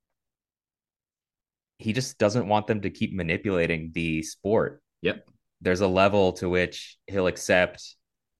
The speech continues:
Speaker 1: the racing being taken not out of his hands, but out of the tradition of F one to where he just doesn't feel the need to compete anymore. And maybe some of the other drivers don't care,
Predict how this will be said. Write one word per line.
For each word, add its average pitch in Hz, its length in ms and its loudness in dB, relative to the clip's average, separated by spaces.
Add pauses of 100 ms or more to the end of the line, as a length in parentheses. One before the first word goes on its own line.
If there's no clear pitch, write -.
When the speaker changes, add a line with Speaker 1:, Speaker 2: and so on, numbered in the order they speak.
(680)
Speaker 1:
the 92 120 0
racing 90 520 0
being 82 560 0
taken 85 680 0 (1200)
not 156 180 0
out 90 140 4
of 90 80 -2
his 87 140 -6
hands, 98 380 0
but 90 340 4
out 92 180 2
of 90 240 -2
the 85 100 -8
tradition 85 680 -2
of 78 260 0
F 82 180 0
one 95 360 -2 (480)
to 92 80 -6
where 90 160 6
he 92 140 2
just 87 220 -4
doesn't 87 220 2
feel 95 120 2
the 82 80 -2
need 82 120 0
to 80 80 -4
compete 101 380 0
anymore. 78 460 -6 (580)
And 85 500 0 (400)
maybe 92 280 2
some 110 160 2
of 101 60 4
the 98 80 4
other 98 160 2
drivers 110 400 2
don't 95 200 -6
care, 98 440 0